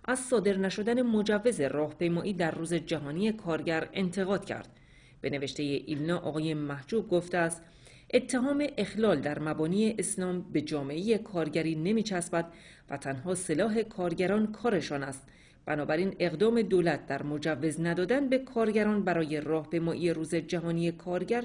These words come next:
توجیهی ندارد. وی در این ارتباط به قانون برنامه پنجم توسعه اشاره کرده که بر اساس آن حق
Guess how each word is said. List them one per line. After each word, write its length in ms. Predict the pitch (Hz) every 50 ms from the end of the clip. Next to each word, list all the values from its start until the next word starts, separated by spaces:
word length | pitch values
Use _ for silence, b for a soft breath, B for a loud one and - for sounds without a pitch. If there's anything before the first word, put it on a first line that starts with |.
| 233 -
توجیهی 500 | - - 143 139 - 147 139 151 160 165
ندارد. 540 | 170 175 185 190 170 156 147 143 131 135 135 - - b b b b b b b b b b b b -
وی 140 | - 165
در 120 | 147 156 151
این 160 | 151 165 202
ارتباط 500 | 196 190 190 202 202 202 240 240 233 233 B B B B B B B
به 100 | - 302
قانون 420 | 302 302 240 226 214 226 226 240 240
برنامه 580 | 226 233 170 156 151 151 143 143 151 156 185
پنجم 540 | 196 - - - 156 135 135 135 156 151 175
توسعه 580 | 170 170 - - - 131 131 - 160 196 247 247
اشاره 320 | 208 - - 190 180 185
کرده 360 | 180 185 170 170 170 170 160 B B B B B B B B
که 100 | - 262
بر 260 | 262 277 277 277 262
اساس 360 | - 160 - - 180 185 - 226
آن 220 | - 208 214 208
حق 340 | 190 - 214 240 240 -